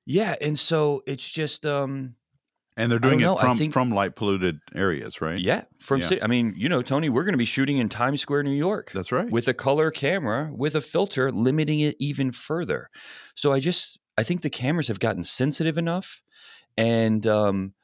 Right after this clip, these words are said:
Speaker 1: good enough at interpolation to really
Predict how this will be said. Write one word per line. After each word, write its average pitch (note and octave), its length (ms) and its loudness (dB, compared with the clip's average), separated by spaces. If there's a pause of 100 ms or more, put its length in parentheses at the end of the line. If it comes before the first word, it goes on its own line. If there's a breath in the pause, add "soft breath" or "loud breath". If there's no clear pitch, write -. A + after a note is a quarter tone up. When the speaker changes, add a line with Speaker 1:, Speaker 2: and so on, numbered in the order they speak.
(280)
Speaker 1:
good B2 200 2
enough G2 320 2
at F2+ 100 2
interpolation F#2+ 840 -2
to G#2 280 0
really A2 560 0